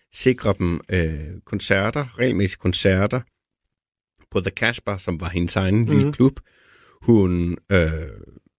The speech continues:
Speaker 1: var med til at sikre dem andre koncerter. Det var hende, der sørgede for, <laughs> at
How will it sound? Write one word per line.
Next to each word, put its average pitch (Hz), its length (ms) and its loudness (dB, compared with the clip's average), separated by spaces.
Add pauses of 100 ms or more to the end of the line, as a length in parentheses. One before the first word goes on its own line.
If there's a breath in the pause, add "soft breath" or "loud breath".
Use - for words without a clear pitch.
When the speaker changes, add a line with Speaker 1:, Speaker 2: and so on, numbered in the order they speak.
(140)
Speaker 1:
var 98 80 4
med 95 180 6
til - 220 -4
at 90 180 -6
sikre 110 380 -2
dem - 120 -8
andre 120 260 -2
koncerter. 104 600 -2
Det 98 80 0
var 90 60 0
hende, 98 220 2
der 101 60 4
sørgede 101 340 4
for, - 380 -4
<laughs> 117 80 -2
at - 320 -2